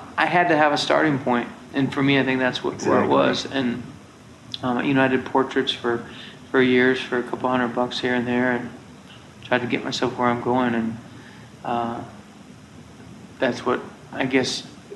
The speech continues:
Speaker 1: was a step from transitioning a little bit. But I still was doing black and white, even when I
Speaker 2: Okay.
Speaker 1: moved to Greenville.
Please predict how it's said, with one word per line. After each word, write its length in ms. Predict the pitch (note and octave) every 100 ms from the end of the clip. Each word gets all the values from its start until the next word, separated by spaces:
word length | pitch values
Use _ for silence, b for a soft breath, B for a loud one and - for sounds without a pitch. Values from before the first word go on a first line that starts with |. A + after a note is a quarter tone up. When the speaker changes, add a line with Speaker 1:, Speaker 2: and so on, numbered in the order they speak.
| -
Speaker 1:
was 380 | C3+ C3+ C#3 B2+
a 80 |
step 340 | A#2 - B2 B2
from 380 | - A#2 A#2 A#2+
transitioning 840 | - B2 A#2+ B2+ B2 - A#2 A2+
a 40 |
little 240 | A2+ A#2 A2+
bit. 240 | A#2 A#2 -
But 240 | C3 A#2+ -
I 100 | C3+
still 300 | - F3+ D#3+
was 140 | D3
doing 280 | - C3+ B2+
black 260 | B2+ B2 B2+
and 80 | A#2+
white, 220 | B2 B2+
even 180 | B2+ B2+
when 140 | B2
I 20 | G2
Speaker 2:
Okay. 80 |
Speaker 1:
moved 120 | B2 -
to 60 |
Greenville. 580 | A#2 B2 C3 A#2+ A2+